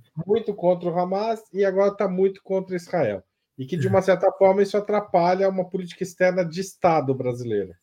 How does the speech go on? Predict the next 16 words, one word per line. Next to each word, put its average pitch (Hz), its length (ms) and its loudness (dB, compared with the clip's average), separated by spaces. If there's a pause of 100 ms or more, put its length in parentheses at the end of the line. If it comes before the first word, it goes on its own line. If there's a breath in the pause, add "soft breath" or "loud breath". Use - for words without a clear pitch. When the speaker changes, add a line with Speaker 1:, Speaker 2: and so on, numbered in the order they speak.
(300)
Speaker 2:
Exatamente. 165 840 8
Então, 185 440 4 (340 soft breath)
o 151 60 -6
que 175 100 2
aco-, 175 160 2
a 156 120 4
tentativa, 190 1000 6 (500)
é, 151 320 2
do 151 240 4
governo 147 500 6
brasileiro 123 560 2
hoje 123 300 2
de 127 140 -2
retomar 151 720 2 (340 soft breath)
aquela 135 320 0
política 139 840 2